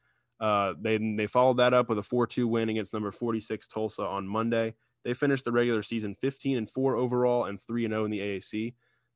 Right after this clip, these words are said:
Then now they're also, they got a bye, uh, in the first round. Most teams got byes in the first round. So they're in the quarterfinal already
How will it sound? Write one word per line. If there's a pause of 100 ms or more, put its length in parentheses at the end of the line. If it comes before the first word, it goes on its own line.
Then
now
they're
also,
they
got
a
bye,
uh,
in
the
first
round.
Most
teams
got
byes
in
the
first
round.
So
they're
in
the
quarterfinal
already